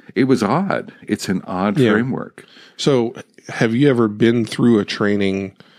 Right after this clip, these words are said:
Speaker 2: session like that, professionally trained on a thing, not just reading the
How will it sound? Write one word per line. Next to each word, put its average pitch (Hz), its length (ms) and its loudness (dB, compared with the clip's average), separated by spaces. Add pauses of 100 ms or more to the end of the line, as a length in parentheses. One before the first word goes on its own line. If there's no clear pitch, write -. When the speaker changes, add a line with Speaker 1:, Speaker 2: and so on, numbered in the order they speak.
(320)
Speaker 2:
session 98 720 -2 (120)
like 92 280 -6
that, 87 400 -6
professionally 107 560 -2
trained 95 380 -2
on 95 160 0
a 101 80 0
thing, 82 340 0
not 87 180 -2
just - 260 -4
reading 92 480 -2
the 87 220 0